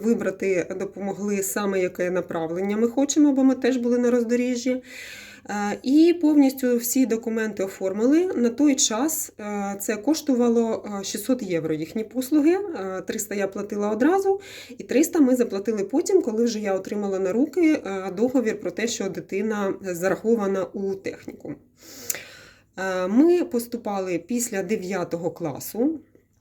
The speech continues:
Скажу чому, тому що в Україні у нас в школі не дуже складалось навчання у доньки, оцінки в неї були нижче середнього, е, не було,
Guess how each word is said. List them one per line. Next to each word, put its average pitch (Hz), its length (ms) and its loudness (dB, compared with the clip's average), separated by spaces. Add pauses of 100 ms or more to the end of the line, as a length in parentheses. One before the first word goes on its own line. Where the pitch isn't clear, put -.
(260)
Скажу 202 320 -4
чому, 302 460 4
тому 240 260 6
що 240 260 0
в 214 120 -4
Україні 214 600 -2
у 180 160 -2
нас 185 420 -4
в 185 160 -8
школі 190 540 0 (100)
не 202 260 0
дуже 202 300 -2
складалось 175 540 0
навчання 359 480 2
у 330 60 4
доньки, 320 520 4
оцінки 233 500 -2
в - 20 -4
неї 180 240 -2
були 180 260 -4
нижче 190 360 -2
середнього, 294 720 4 (600)
е, 180 400 -4
не 220 340 4
було, 220 720 2